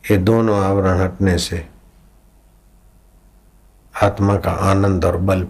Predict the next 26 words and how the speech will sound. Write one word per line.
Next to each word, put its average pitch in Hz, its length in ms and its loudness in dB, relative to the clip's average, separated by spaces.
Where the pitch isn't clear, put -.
प्रकाश 87 480 -6
में 85 80 -8
आ 76 100 -10
जाता, - 640 -18
अनुभव 98 340 2
में 90 120 -4
आ 90 100 -4
जाता। - 400 -14
फिर 92 100 -2
अनुभव 107 460 2
करने 110 300 2
वाला 113 280 2
अलग 110 220 2
नहीं 110 200 0
रहता 87 320 -4
है, 80 100 -8
जिससे 101 440 0
अनुभव 104 420 4
होता 110 240 0
है 107 80 0
वही 110 240 2
परमेश्वर 110 680 0
ही 113 120 2
अनुभव 98 440 0
स्वरूप 87 480 -12
है। 87 100 -18